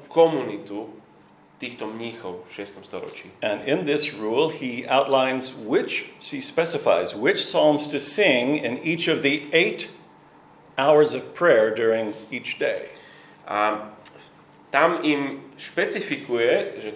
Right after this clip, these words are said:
Speaker 1: ktoré žalmy spievať, v ktorej časti dňa, a v tom d-, v tom dni osem hodín oni strávia na modlitbe.
Speaker 2: And his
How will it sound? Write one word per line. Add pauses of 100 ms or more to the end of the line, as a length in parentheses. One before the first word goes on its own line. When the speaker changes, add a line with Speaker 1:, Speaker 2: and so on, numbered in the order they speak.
(120)
Speaker 1:
ktoré (160)
žalmy
spievať,
v
ktorej (360)
časti (800)
dňa, (420)
a
v
tom
d-,
v
tom
dni
osem
hodín
oni
strávia
na
modlitbe. (720)
Speaker 2:
And (240)
his